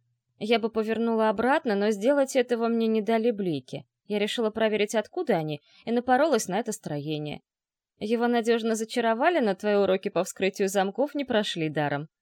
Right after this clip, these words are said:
пояснила я, медленно выходя из лачуги. Яша усмехнулась.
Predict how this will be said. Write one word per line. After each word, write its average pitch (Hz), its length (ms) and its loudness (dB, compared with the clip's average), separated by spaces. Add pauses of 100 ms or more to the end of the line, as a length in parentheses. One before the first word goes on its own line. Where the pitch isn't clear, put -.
(280)
пояснила 175 400 -4
я, 220 320 0 (220)
медленно 294 420 0
выходя 175 520 -2
из 156 100 -4
лачуги. 139 560 -6 (800)
Яша 254 400 -2
усмехнулась. 151 760 -6